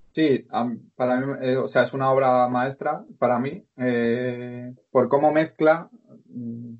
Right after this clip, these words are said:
la comedia y el drama. O sea, es, en cada capítulo te ríes y casi lloras. O sea, yo creo que en todas las temporadas o en casi todas he llorado con esta serie porque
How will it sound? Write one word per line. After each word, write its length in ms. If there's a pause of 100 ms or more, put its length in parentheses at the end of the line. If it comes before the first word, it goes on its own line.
la 180
comedia 380
y 40
el 100
drama. 340
O 20
sea, 180
es, 80 (480)
en 560
cada 220
capítulo 480
te 160
ríes 400 (720)
y 220
casi 340
lloras. 420
O 120
sea, 220
yo 240 (160)
creo 220
que 60
en 100
todas 160
las 160
temporadas 680
o 80
en 80
casi 240
todas 360
he 100
llorado 460
con 200
esta 220
serie 240
porque 440